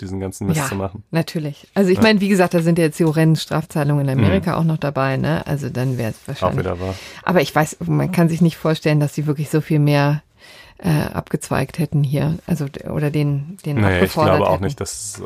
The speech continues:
Speaker 1: äh, ja.
Speaker 2: Naja, noch mal kurz zu Opel. Ähm, der war jetzt sozusagen der letzte im Bunde der deutschen, ähm,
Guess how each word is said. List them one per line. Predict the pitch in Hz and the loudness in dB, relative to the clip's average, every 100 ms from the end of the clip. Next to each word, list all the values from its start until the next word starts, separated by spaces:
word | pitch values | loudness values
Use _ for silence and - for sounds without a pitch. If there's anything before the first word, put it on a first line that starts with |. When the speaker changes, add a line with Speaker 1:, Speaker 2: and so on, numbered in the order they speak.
| 87 101 | -12 -10
Speaker 1:
äh, | |
ja. | 92 - - - - - - - | -12 -12 -20 -20 -20 -20 -20 -6
Speaker 2:
Naja, | 233 247 214 175 - 240 | 2 4 4 2 -2 2
noch | 254 269 | 2 4
mal | 247 233 | 0 0
kurz | - 269 277 - - 196 | 0 0 0 -14 -14 -14
zu | - 240 | -8 -6
Opel. | - 262 285 330 330 311 - | -2 -2 -2 -2 0 0 0
Ähm, | 233 233 214 | 0 2 2
der | 226 233 | 2 4
war | 226 | 4
jetzt | 226 220 - | 2 0 -2
sozusagen | 220 202 _ - 208 196 196 | -6 -6 _ -2 0 2 4
der | 185 175 | 4 2
letzte | 165 170 220 - - | 2 0 -2 -8 -6
im | - 240 214 | -4 0 0
Bunde | 190 202 233 262 233 | 2 2 2 2 0
der | 208 | 0
deutschen, | 180 185 196 - - 208 208 - - - - - | 0 0 0 -4 0 2 2 -2 -16 -20 -20 -6
ähm, | 226 220 196 202 | 0 2 4 2